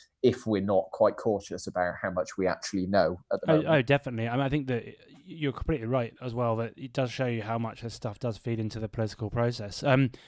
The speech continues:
Speaker 2: but on the substance of the issue here, I mean, I suppose a cynic would say, um, as Jacob Rees-Mogg and, and, you know, the sort of Brexiters in the Tory party say, that, you know, Theresa May may not necessarily really care about the nuance of, of some of this. Uh, she's just using it as a political tool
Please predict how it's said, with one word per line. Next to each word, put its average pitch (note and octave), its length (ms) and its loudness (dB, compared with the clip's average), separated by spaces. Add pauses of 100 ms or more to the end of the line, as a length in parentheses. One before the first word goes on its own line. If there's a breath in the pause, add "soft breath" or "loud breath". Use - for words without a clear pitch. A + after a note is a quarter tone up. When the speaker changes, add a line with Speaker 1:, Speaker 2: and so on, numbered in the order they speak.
(240 loud breath)
Speaker 2:
but G#3 100 6
on A3 80 6
the E3+ 60 6
substance E3+ 380 4
of B2+ 140 -2
the C#3 100 4
issue C3 220 2
here, A#2+ 400 4
I A#2 80 -2
mean, C3+ 240 2 (600 soft breath)
I - 60 -4
suppose F#3 240 8
a C#3 60 2
cynic D3+ 340 2
would B2 120 0
say, A2 540 2
um, A2+ 280 -2
as A#2 120 -4
Jacob A2 320 -6
Rees-Mogg A2 440 -2
and, G#2+ 200 -4
and, G#2+ 360 -6
you A#2 140 -6
know, G#2 200 -6
the A2+ 60 -10
sort G#2+ 200 -8
of A2+ 140 -10
Brexiters A2 560 -4
in G#2 140 -2
the G#2 80 -4
Tory A#2 240 0
party G#2+ 340 -4
say, G#2 320 -4 (440 soft breath)
that, B2+ 200 2
you C3+ 80 -2
know, A#2+ 300 4
Theresa C3+ 300 4
May A#2+ 160 4
may B2 200 2
not A#2 160 -2
necessarily A2+ 440 -2
really A2 440 -2
care A#2 240 0
about G#2+ 160 0
the G2+ 80 -4
nuance G#2 520 -2
of, G2+ 160 -8
of G#2+ 180 -8
some G#2+ 180 -6
of G2+ 160 -8
this. G2+ 320 -10
Uh, G#2 340 -8 (100)
she's A2+ 180 -10
just G2+ 220 -8
using A2 400 2
it G#2+ 100 -4
as A2 120 -4
a G#2+ 120 0
political A2+ 680 -2
tool G#2+ 480 0